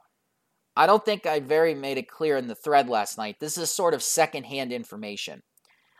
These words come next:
I know people that they know, and this is what they told me. So you have to take this all as you will. I'm just kinda dumping this off my conscience because of how long of all this for years.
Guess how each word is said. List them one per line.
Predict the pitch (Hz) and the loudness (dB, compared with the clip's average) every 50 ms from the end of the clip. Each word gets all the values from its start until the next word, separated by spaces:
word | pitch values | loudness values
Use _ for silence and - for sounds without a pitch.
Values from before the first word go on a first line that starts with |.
| _ - | _ 2
I | - 160 | 2 4
know | 175 214 240 247 | 8 10 10 10
people | 240 247 - 220 214 214 - 214 202 180 | 10 6 -2 -4 -4 -2 0 0 2 4
that | 160 147 147 - - | 4 4 4 4 0
they | 143 147 156 160 | -2 -2 -2 0
know, | 160 165 170 170 170 170 | 2 4 6 6 6 6
and | - 135 139 147 | 4 0 -2 -4
this | 156 151 175 | -4 -4 -4
is | 160 - | -4 0
what | 165 151 143 - | 0 -2 0 -2
they | 131 120 | -6 -8
told | 117 - - 131 123 117 - 95 | -6 -4 0 0 0 0 0 -4
me. | 85 71 - _ - | -14 -18 -18 _ -16
So | - - 156 | -6 0 4
you | 170 | 6
have | 190 208 202 | 6 6 6
to | - 190 | 4 -4
take | - - 190 175 165 - | -6 -4 -6 -6 -6 -4
this | - 165 147 - | -6 -6 -2 0
all | 143 139 143 135 - | 2 4 4 4 2
as | 143 143 139 139 127 - | 0 0 0 -2 -2 -6
you | 131 127 117 | -8 -8 -10
will. | 110 123 131 123 107 104 92 85 85 - - _ _ _ _ _ _ _ _ _ _ _ _ _ - | -8 -6 -4 -4 -4 -6 -8 -10 -14 -18 -18 _ _ _ _ _ _ _ _ _ _ _ _ _ 4
I'm | 151 175 196 214 | 6 6 6 6
just | 208 226 202 - - | 4 4 2 4 4
kinda | 214 214 208 190 | 2 2 2 2
dumping | 156 - 170 165 175 170 - 185 170 | 0 2 4 4 4 2 0 -8 -6
this | 165 156 - - | -4 -4 0 4
off | 143 147 151 147 - | 6 6 6 6 4
my | 143 131 120 | 0 0 0
conscience | - - - 131 139 139 131 - 147 147 - - | 0 0 0 2 2 2 0 -4 -10 -8 -8 -10
because | - 123 - 135 120 113 | -10 -10 -10 -8 -8 -8
of | 113 101 | -8 -10
how | - - 185 202 202 202 | -6 2 8 8 10 10
long | 190 151 135 123 123 131 156 180 202 214 214 196 165 135 | 8 6 0 -4 -2 4 8 10 12 12 12 10 8 6
of | 120 113 120 | 0 0 2
all | 117 110 107 110 | 0 0 0 -2
this | 104 95 - - | -4 -4 -6 -8
for | - - 104 | -8 -10 -14
years. | 101 92 - - 135 147 165 156 117 95 - - - - | -14 -14 -14 -10 -4 -2 0 0 0 0 -2 -6 -8 -10